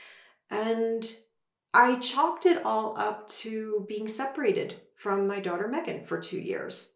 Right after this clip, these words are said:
Understandable. I chalked it up to covid and the confusion and uncertainty, of course. But even as covid restrictions faded and I was reunited with Megan,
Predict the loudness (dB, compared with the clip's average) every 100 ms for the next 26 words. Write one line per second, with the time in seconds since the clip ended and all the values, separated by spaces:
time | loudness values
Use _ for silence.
0 | _ -10 -6 -6 -6 -8 -8 -6 -6 -8
1 | -18 -20 -12 -8 -6 -6 -6 -4 -2 -4
2 | -4 -4 0 8 8 8 0 0 2 2
3 | 2 0 0 -2 -2 -2 0 0 2 2
4 | 2 0 -4 -4 -4 -4 -8 -16 -18 -8
5 | -2 -2 2 2 2 -4 _ _ _ _
6 | _ _ _ _ _ -2 0 2 2 2
7 | 4 2 0 -4 -16 -20 _ -2 2 4
8 | 4 0 -2 -2 0 2 4 2 -4 -10
9 | -2 0 0 0 -2 2 2 2 -2 0
10 | 0 0 -2 -6 _ _ _ -2 2 2
11 | 2 -2 -6 -4 0 2 2 0 0 0
12 | 0 0 -2 -2 -4 -2 -2 -4